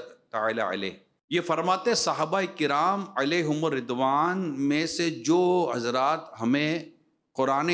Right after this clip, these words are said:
عظیم کی تعلیم دیا کرتے تھے، انہوں نے ہمیں بتایا کہ وہ رسول پاک صلی اللہ علیہ وآلہ وسلم سے دس آیتیں سیکھتے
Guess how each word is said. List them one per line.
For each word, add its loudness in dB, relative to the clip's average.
عظیم 0
کی -4
تعلیم 0
دیا 0
کرتے -4
تھے، -8
انہوں 2
نے 2
ہمیں 2
بتایا -2
کہ 2
وہ 2
رسول 2
پاک 2
صلی -2
اللہ 2
علیہ 2
وآلہ 2
وسلم -2
سے -2
دس -2
آیتیں 0
سیکھتے -4